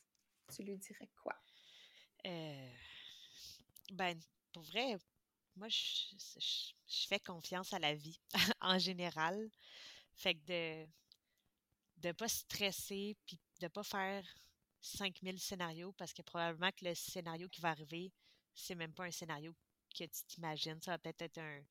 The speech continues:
Speaker 2: mélange de plusieurs scénarios. Fait que juste de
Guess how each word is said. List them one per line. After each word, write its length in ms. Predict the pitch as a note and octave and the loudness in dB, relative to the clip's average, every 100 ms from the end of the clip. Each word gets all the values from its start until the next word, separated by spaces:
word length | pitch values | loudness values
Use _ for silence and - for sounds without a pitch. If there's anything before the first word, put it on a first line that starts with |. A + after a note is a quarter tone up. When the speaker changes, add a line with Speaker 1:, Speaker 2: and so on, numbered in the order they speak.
| - - - | -20 -20 -10
Speaker 2:
mélange 420 | E3 F3 E3 E3+ E3 | 4 6 6 4 -2
de 80 | |
plusieurs 400 | E3 E3+ D#3+ D#3+ | -2 -4 -2 -2
scénarios. 460 | D#3 E3 D#3 D3+ C#3+ | -2 -2 -2 -4 -8
Fait 160 | - F3 | -8 -10
que 60 | _ _ - - - - - _ | _ _ -20 -18 -18 -20 -20 _
juste 300 | - F#3+ F3 | -4 -4 0
de 280 | F3 D3+ C3+ | 2 2 0